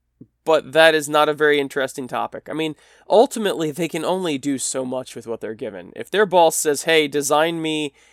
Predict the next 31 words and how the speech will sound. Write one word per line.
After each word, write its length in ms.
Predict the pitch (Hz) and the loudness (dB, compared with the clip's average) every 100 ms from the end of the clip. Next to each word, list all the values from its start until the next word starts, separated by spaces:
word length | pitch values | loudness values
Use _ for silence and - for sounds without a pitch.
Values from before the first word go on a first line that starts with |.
| _ - | _ -2
a 500 | 147 151 147 143 - | 2 4 2 -2 -4
rusty, 640 | 139 160 165 - 165 156 | -2 2 2 2 -2 -2
gross 520 | 135 131 143 147 147 - | -4 -4 0 0 -2 -6
furnace 480 | 170 175 147 135 | -2 0 0 -4
for 120 | - 147 | -4 0
Nurgle," 460 | 165 180 139 131 | 0 0 -2 -2
they're 120 | 135 | -4
gonna 160 | 139 143 | -4 -4
go, 180 | 127 135 | -2 -2
"Okay," 420 | 165 147 143 147 | -2 0 0 0
and 160 | 139 131 | -2 -2
this 180 | - | -6
is 60 | 143 | -6
probably 440 | - 175 165 165 | 2 4 4 4
what 180 | 151 151 - | -2 -4 -4
any 220 | 160 156 | -2 -2
of 100 | 139 | -2
us 200 | 131 - | -4 -6
would 80 | 127 | -10
have 80 | |
came 200 | 135 120 | -8 -8
up 140 | 104 - | -10 -12
with. 180 | - - | -16 -8
So 140 | 143 | -4
I'm 80 | 170 | 0
not 160 | 240 | 0
hating 260 | 180 175 156 | 0 -2 -2
on 100 | 156 | -4
them 100 | 139 | -4
for 140 | - | -4
that. 300 | 123 113 - | 0 0 -2